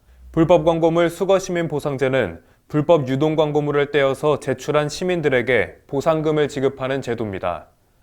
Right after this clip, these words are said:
만 이십 세 이상 성남 시민이라면 누구나 참여가 가능하고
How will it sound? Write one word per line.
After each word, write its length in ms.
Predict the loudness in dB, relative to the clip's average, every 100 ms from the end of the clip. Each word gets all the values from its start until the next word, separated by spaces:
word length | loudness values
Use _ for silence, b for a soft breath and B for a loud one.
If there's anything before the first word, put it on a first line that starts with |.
| _ _ _ _ _ _
만 240 | 2 4
이십 280 | 2 -2 -2
세 180 | 0 0
이상 240 | 2 0
성남 320 | 0 -2 -2
시민이라면 800 | -2 -4 -2 0 2 0 -2 -4
누구나 380 | -4 0 2 2
참여가 420 | 0 -2 2 2
가능하고 760 | 0 -4 -2 -2 0 -2 -2